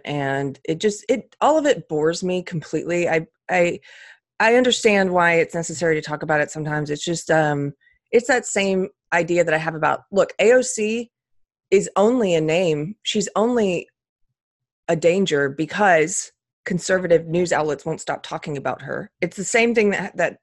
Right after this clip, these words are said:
you know, with Trump. If they all quit talking about him, he wouldn't have as much influence.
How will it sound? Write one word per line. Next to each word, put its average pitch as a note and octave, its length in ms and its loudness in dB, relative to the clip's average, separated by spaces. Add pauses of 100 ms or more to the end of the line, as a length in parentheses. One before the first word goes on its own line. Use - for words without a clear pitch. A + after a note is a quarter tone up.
(180)
you F#3 100 -2
know, D3 100 0
with E3+ 140 -6
Trump. A3 340 0 (400)
If F#3+ 120 -2
they A3 140 2
all G3+ 200 2
quit G#3+ 220 -2
talking F#3+ 340 -8
about D3+ 240 -2
him, D3+ 180 -4
he D#3 100 -6
wouldn't D#3 220 -2
have D3+ 100 -6
as C#3+ 100 -8
much C#3+ 160 -8
influence. C#3+ 540 -8